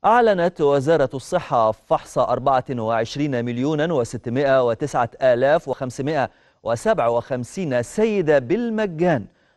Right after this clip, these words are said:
ضمن المبادرة الرئاسية لدعم صحة المرأة المصرية، وذلك منذ انطلاقها في شهر يوليو ألفين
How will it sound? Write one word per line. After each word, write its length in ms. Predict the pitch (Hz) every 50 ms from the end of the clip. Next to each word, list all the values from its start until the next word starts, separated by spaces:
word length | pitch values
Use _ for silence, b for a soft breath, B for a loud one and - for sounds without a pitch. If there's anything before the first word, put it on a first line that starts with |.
| _ - 156
ضمن 240 | 175 170 147 120
المبادرة 680 | 113 110 107 117 110 104 120 120 117 156 165 151 127 - -
الرئاسية 680 | 120 117 127 123 127 123 - 185 185 180 165 147 117 b b b b b b
لدعم 640 | - 107 107 110 101 139 143 147 143 139 135 135 127
صحة 500 | 120 - - 220 208 - - - 151 135 - 147
المرأة 640 | 135 131 123 117 120 127 143 156 - - 143 139 -
المصرية، 680 | 160 151 147 156 156 - - 190 190 156 131 95 - - _ _ _ _ _ _ _ -
وذلك 540 | 160 208 220 254 240 202 151 135 - -
منذ 500 | 143 127 113 107 107 113 143 175 160 123
انطلاقها 840 | 135 131 123 - 135 127 147 175 175 - 165 151 147 151 147 135 117 b b b b b
في 120 | - 113 113
شهر 280 | - - 156 143 135
يوليو 480 | 131 135 156 165 165 156 156 151 156 151 -
ألفين 580 | 135 139 135 120 - 151 147 151 135 123 110